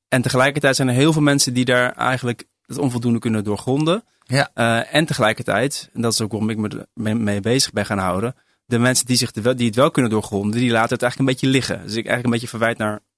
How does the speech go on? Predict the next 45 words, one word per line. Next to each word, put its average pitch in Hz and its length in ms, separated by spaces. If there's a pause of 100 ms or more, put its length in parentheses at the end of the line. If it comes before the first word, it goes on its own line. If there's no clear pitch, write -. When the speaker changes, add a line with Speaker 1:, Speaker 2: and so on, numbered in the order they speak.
(200)
Speaker 1:
ons 120 180
als 104 120
wetenschapsjournalisten, 143 920 (380)
dat 117 180
wij 120 400
te - 120
weinig 123 300
die 117 220
kritische 123 440 (120)
blik 113 260
hebben 107 200
gehad 107 380
en 110 140
dat 107 140
we 107 60
het 104 80
daardoor 107 260
overlaten 107 560
aan 98 100
dit 104 140
soort - 160
types. - 460 (920)
Speaker 2:
Aan 170 160
de 165 80
andere 226 340
kant - 380 (220)
heb 143 220
je - 180
ook 175 340
kritiek 139 520
van 135 580
mensen, 113 600
ja, 110 220
ik - 80
zal - 140
maar 95 120
zeggen, 107 260
van 120 160
binnenuit. 131 520
Zo 139 180
is 123 180
er 120 320
Ronald 127 520
de 110 80
Groot, 120 440